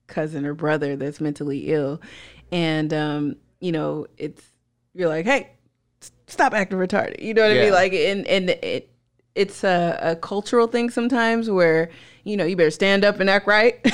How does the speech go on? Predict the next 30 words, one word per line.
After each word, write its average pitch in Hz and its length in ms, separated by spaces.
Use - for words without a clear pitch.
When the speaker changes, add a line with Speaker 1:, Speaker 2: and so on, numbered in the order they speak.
Speaker 1:
<laughs> 262 220
You 226 340
know, 208 200
when 170 360
we 175 80
go 208 180
in 220 80
the 240 100
store, 480 240
you 233 80
better 165 200
get 156 140
it 165 100
together. 175 440
But 202 320
like 190 260
you 190 60
said, 185 240
it's 165 120
not 208 180
about 165 300
it 175 120
being 170 220
politically 170 480
correct. 160 460
Speaker 2:
Yeah. 196 80
Speaker 1:
It 185 60
is 175 100
not 170 240
handled 156 640